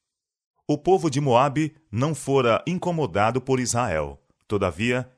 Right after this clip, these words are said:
eles tinham observado com inquietadores pressentimentos tudo o que ocorrera nos países circunvizinhos.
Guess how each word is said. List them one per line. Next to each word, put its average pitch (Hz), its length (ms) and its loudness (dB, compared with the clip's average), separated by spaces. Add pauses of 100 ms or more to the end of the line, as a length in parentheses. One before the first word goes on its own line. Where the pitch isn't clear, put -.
eles 101 280 -2
tinham 120 280 0
observado 113 680 -2
com 113 320 -4
inquietadores 120 840 -2
pressentimentos 123 920 -4 (280)
tudo 165 300 -2
o 110 40 -4
que 143 140 -2
ocorrera 135 540 0
nos 151 220 -4
países 131 560 0
circunvizinhos. 110 1120 -6